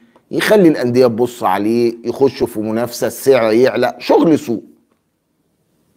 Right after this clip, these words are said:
إنما أحمد ياسين هو بقى اللي جوه الحسابات.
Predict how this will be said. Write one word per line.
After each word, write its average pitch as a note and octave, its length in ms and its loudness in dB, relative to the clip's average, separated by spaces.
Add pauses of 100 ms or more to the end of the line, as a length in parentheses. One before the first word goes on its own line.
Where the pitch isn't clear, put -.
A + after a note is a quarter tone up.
(1800)
إنما B3+ 240 6
أحمد C#4+ 300 0
ياسين A3+ 380 -4
هو C4 300 -6
بقى C4 160 -10
اللي A3 160 -4
جوه C4 240 0
الحسابات. A3+ 720 -10